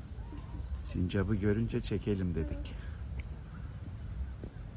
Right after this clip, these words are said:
Yoğun görüşmelerin ardından dinlendirici bir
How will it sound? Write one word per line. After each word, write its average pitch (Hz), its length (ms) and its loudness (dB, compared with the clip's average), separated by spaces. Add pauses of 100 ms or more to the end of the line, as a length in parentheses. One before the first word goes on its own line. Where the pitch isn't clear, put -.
(2750)
Yoğun 92 300 4
görüşmelerin 92 760 4
ardından 87 560 4 (2250)
dinlendirici 101 840 6
bir - 380 4